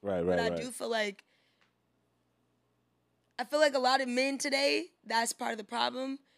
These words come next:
Speaker 2: is one, they don't know how and when to receive from the older peeps. But it also sucks because there's not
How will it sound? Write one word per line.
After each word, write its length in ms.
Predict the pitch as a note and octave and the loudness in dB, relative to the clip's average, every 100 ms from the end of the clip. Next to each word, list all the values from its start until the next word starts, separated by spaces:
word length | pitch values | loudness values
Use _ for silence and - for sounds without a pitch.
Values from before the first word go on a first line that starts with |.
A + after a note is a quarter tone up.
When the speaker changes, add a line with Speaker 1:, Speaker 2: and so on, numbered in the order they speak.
| _ _ - | _ _ -12
Speaker 2:
is 200 | A3 F#3+ | -10 -6
one, 420 | A3+ A#3 A#3 A3+ - | -2 -2 -2 -8 -10
they 140 | A3 | -8
don't 200 | G#3+ G#3 | -8 -8
know 420 | G#3 G#3+ G#3 G#3 _ _ _ | -6 -6 -6 -10 _ _ _
how 300 | - G3+ G3+ | -14 -8 -6
and 160 | G#3 G3+ | -8 -8
when 360 | G3+ G#3 G#3 A#3 _ | -8 -8 -10 -12 _
to 120 | - | -14
receive 540 | F#3+ F3+ - G3+ G#3 G#3 - _ _ _ - | -10 -10 -10 -10 -12 -14 -20 _ _ _ -12
from 500 | G#3 A3 A3 A3+ A#3+ _ | -8 -8 -10 -12 -16 _
the 120 | A3 | -12
older 280 | G3 A3+ A#3 | -6 -6 -6
peeps. 460 | A3+ B3 C4 - - _ _ - - | -8 -8 -8 -10 -14 _ _ -16 -4
But 80 | |
it 80 | A#3 | 4
also 260 | B3 C4 B3+ | 4 4 2
sucks 260 | A#3+ A3 | 2 0
because 240 | - A3+ G3+ | -2 -8 -6
there's 160 | G#3 | -6
not 340 | G3 G#3 G3 | -4 -2 -2